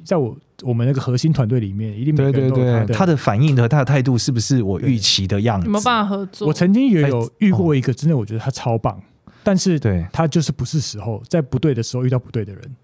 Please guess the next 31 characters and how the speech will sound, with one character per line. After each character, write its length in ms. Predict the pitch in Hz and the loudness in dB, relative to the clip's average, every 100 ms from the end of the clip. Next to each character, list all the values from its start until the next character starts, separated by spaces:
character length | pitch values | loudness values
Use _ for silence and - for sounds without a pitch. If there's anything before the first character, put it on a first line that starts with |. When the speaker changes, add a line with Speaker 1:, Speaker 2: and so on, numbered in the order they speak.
| _ - | _ -8
Speaker 2:
哦。 280 | 95 98 104 | -2 0 2
Speaker 1:
他 60 | 220 | 0
超 200 | - 190 | 2 0
棒， 240 | 185 143 | 0 0
他 100 | 147 | 0
一 60 | 151 | 0
定 180 | 156 139 | 0 0
有， 200 | 101 92 120 - | -2 -8 -16 -10
就 100 | 143 | -8
是 260 | 135 127 113 | -4 -4 -2
来 140 | 120 123 | -2 0
做 200 | 160 117 | 0 0
影 80 | |
片 120 | 101 120 | 0 0
已 40 | |
经 60 | 113 | -2
超 240 | - 104 | -4 -6
强， 180 | - 120 131 - _ - _ | -6 -10 -14 -20 _ -20 _
但 120 | 202 | 0
是 80 | 190 | 2
因 60 | 190 | 2
为 100 | 190 | 2
他 140 | 170 | 0
放 220 | 165 170 | 2 2
进 120 | 151 | 2
来 140 | 127 107 | 0 -2
之 140 | - | -4
后， 180 | 113 120 | -2 -2
有 180 | 107 107 | -2 -2
一 80 | 143 | -2
个 300 | 147 127 | -2 -2